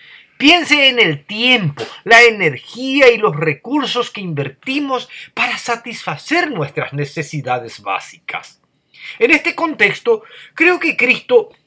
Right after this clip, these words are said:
nos está diciendo que a pesar de que estamos ansiosos por satisfacer nuestras necesidades, debemos estar más ansiosos por discernir y cumplir la voluntad de Dios.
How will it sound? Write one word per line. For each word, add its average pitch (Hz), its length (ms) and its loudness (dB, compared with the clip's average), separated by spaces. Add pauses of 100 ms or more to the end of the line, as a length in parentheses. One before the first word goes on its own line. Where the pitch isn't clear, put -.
(340)
nos 294 220 0
está 302 240 2
diciendo 285 520 0
que 254 120 4
a 233 120 -2
pesar 285 460 4
de 240 160 -4
que 151 80 -6
estamos 226 480 0
ansiosos 190 800 -2
por 214 260 4
satisfacer 185 1080 -2
nuestras 185 500 -4
necesidades, 196 920 0 (340)
debemos 330 580 2
estar 277 360 4
más 254 260 0
ansiosos 233 760 0 (300)
por 240 380 6
discernir 226 920 0 (140)
y 196 180 -6
cumplir 202 920 -2 (180)
la 254 200 6
voluntad 247 760 0
de 262 160 -4
Dios. 269 640 -4